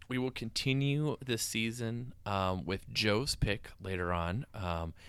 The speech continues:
we might be going a little bit outside the movie realm. Ooh. Um, and until then, you can, uh,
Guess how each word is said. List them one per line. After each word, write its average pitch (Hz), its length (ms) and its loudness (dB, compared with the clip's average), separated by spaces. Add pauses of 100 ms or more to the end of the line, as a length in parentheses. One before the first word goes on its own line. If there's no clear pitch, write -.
(140)
we 95 80 0
might 101 200 4
be 104 100 -4
going 98 260 2
a 95 60 2
little 107 200 4
bit 117 180 6
outside 110 460 0
the 110 80 -2
movie 110 460 -2
realm. 82 600 -8 (240)
Ooh. 202 1120 -4 (600)
Um, 90 520 0 (580)
and 107 280 8
until 123 260 8
then, 147 240 10
you 110 120 4
can, 101 280 6
uh, 90 340 6